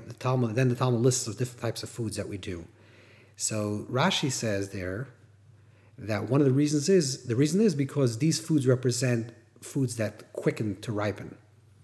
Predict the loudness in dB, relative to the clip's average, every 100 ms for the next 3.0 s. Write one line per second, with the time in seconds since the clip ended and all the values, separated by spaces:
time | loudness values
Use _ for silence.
0 | -14 -12 -10 -12 -12 -10 -2 2 4 6
1 | 4 2 -2 -2 -4 -6 -8 -2 -2 0
2 | -4 -6 -8 -6 -6 -8 -12 -18 -18